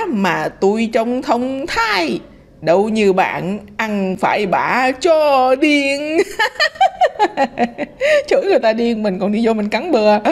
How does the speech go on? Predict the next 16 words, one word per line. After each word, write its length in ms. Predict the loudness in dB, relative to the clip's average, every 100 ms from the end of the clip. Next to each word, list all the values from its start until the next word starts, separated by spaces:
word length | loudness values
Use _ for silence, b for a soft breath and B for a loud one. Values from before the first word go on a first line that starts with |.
| -4 -4
Mà 120 | -2
mình 160 | 0 2
không 120 | 2
nhận 200 | 0 0
mình 140 | 0
điên. 320 | 2 2 2 0 0 -2 0
<laughs> 340 | 0 2 2
Mấy 140 | 2 2
cái 100 | 2
con 220 | 2 -2
khùng 260 | 0 0 0
này 80 | -2
mắc 120 | -2 -2
cười 160 | 0
quá 100 | 2
đi. 140 | 2